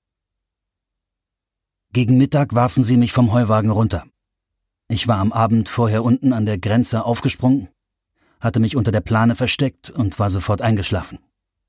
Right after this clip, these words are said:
Nach drei Wochen in Tijuana hatte ich jede Menge Schlaf nachzuholen. Als sie rechts ranfuhren, um den Motor abkühlen zu lassen, schlief ich immer noch.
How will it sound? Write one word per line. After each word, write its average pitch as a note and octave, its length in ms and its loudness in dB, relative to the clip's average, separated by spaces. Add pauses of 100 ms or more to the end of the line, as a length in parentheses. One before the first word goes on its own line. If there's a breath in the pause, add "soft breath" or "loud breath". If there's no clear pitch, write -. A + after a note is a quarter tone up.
(680)
Nach G2+ 180 -2
drei G2+ 280 0
Wochen A2+ 340 2
in G2+ 140 -2
Tijuana G#2 800 0
hatte A2 240 -2
ich F#2+ 160 -2
jede A2+ 180 2
Menge G2+ 200 0
Schlaf G#2+ 300 0
nachzuholen. F#2 540 -2 (1400)
Als A2+ 160 -2
sie B2 60 0
rechts A2+ 280 0
ranfuhren, D3 520 0
um B2 120 0
den A#2 120 0
Motor C3 380 0
abkühlen C3 440 -2
zu C#3 140 -2
lassen, C3 340 0
schlief B2+ 300 -4
ich C3+ 140 -2
immer C3+ 200 2
noch. - 280 -10